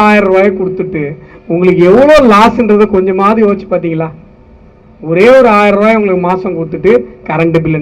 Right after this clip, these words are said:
நாலாயிரம், அந்த ஆயிரம் ரூபாயை ரெண்டு நாள்ல டாஸ்மார்க்ல போயிடுது. இதெல்லாம் நீங்க யோசிக்கணும்,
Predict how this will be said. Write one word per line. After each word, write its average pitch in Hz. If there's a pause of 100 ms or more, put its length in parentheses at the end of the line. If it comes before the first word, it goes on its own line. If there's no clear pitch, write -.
நாலாயிரம், 202 (500)
அந்த 220 (120)
ஆயிரம் 233
ரூபாயை 226 (100)
ரெண்டு 185
நாள்ல 202
டாஸ்மார்க்ல 202 (100)
போயிடுது. 226 (560)
இதெல்லாம் 185
நீங்க 196 (140)
யோசிக்கணும், 165